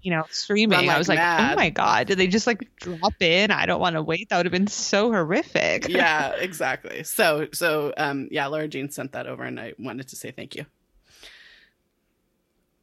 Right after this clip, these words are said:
Speaker 2: Those are my two things.
Speaker 1: Thank you. Thank you.
Speaker 2: <laughs>
Speaker 1: Thank you, everyone. Uh,
Speaker 2: Yeah.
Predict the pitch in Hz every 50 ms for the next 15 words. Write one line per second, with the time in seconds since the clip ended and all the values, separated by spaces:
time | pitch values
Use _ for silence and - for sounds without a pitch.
0 | _ _ _ _ _ _ _ - - _ _ _ _ _ - 180 185 180 160 170
1 | 160 135 151 - - - - - 147 - - - - _ _ _ - 160 160 165
2 | 180 175 - - - 139 - - - - - 175 - 165 170 160 - 240 - -
3 | 262 - - 240 - 190 175 - 175 156 - - 147 143 - - - - - 175
4 | - _ _ _ _ - 180 175 143 - -